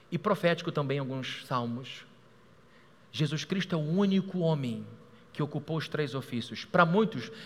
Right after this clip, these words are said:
Jesus é o sacerdote, é a nossa voz pra Deus. "Senhor, interceda por mim junto ao Pai." Hebreus fala isso direto. Pra nós, Jesus é o profeta de Deus, é a boca de Deus pra mim. O que Jesus falar pra mim vai ser decretado, eu vou vencer essa semana, eu fecho esse negócio.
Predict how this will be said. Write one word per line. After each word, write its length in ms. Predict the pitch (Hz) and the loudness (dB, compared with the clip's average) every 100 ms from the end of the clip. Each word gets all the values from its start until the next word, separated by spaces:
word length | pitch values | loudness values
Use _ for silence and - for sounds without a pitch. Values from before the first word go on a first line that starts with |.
| - | 0
Jesus 520 | 131 180 196 240 180 | 6 6 6 4 6
é 60 | 208 | 4
o 60 | |
sacerdote, 720 | - 185 190 147 156 160 - | 6 4 6 4 8 8 8
é 40 | 151 | 4
a 60 | |
nossa 360 | 147 170 180 175 | 6 4 4 2
voz 300 | 135 165 151 | 6 4 4
pra 160 | - 139 | 4 2
Deus. 280 | 131 143 143 - | 2 0 -2 -6
"Senhor, 220 | - 185 | 4 6
interceda 580 | 185 156 - - 220 196 | 6 6 4 8 8 8
por 140 | 185 | 8
mim 120 | 175 170 | 4 4
junto 200 | 160 143 | 2 2
ao 60 | |
Pai." 280 | - 139 135 - | 2 0 -2 -2
Hebreus 300 | 185 160 190 | 0 2 4
fala 200 | 175 165 | 4 4
isso 140 | 165 | 0
direto. 380 | 147 131 117 - - - - - - - - - - - - - - - - | 0 2 0 -6 -18 -20 -20 -20 -20 -20 -20 -20 -20 -20 -20 -20 -20 -20 4
Pra 160 | 170 | 8
nós, 420 | 190 247 208 131 - | 10 8 6 0 -2
Jesus 260 | 143 214 220 | 4 6 8
é 40 | |
o 40 | 220 | 8
profeta 460 | 208 - 233 226 | 6 6 6 6
de 100 | 175 | 4
Deus, 320 | 156 165 143 | 4 4 4
é 60 | 180 | 4
a 40 | |
boca 400 | 147 120 202 208 | 2 8 8 8
de 120 | 175 156 | 4 4
Deus 200 | 156 151 | 2 2
pra 160 | 147 | 2
mim. 200 | 139 139 - - | 0 -2 -6 -6
O 100 | 139 | -4
que 140 | 175 | 4
Jesus 240 | 190 170 170 | 4 4 0
falar 340 | 160 147 156 | 2 4 4
pra 160 | 156 151 | 4 -2
mim 260 | 151 165 - - | 0 -2 -4 -12
vai 260 | - 123 170 | 4 10 10
ser 200 | 165 185 | 8 2
decretado, 520 | 156 156 139 - 175 | 2 2 4 6 6
eu 60 | 165 | 6
vou 140 | 165 | 4
vencer 280 | 165 156 190 | 2 2 2
essa 160 | 165 160 | 2 2
semana, 340 | 170 160 170 | 2 2 2
eu 20 | |
fecho 220 | 156 156 | 2 0
esse 80 | - | 0
negócio. 480 | 151 139 127 143 - | 0 0 -2 -2 -12